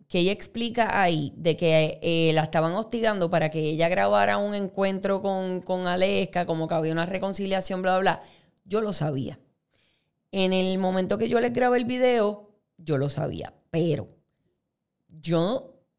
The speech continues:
no voy a dar información que a mí nadie me ha autorizado a decir.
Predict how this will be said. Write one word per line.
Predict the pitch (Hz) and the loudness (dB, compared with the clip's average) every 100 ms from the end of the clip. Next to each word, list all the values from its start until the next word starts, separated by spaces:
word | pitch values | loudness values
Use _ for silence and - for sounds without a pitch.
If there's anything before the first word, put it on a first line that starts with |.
| - | -10
no | 185 170 165 165 | -4 -2 2 0
voy | 175 175 185 233 | 0 0 2 4
a | 214 | 2
dar | 214 208 208 196 226 226 | 2 4 4 2 0 -4
información | 196 185 185 180 175 170 - 220 233 190 175 | -6 -2 2 2 2 -2 -4 -4 -4 -2 -4
que | 170 180 | -4 -4
a | 156 | -2
mí | 165 208 | -4 -4
nadie | 190 175 180 208 190 | -2 -2 -2 -2 -4
me | 170 | -4
ha | 160 | -4
autorizado | 156 165 175 175 180 196 196 202 180 - | -4 -4 -4 -4 -6 -4 -2 -2 -4 -6
a | 165 147 | -10 -10
decir. | 147 - 143 - - | -10 -10 -10 -12 -16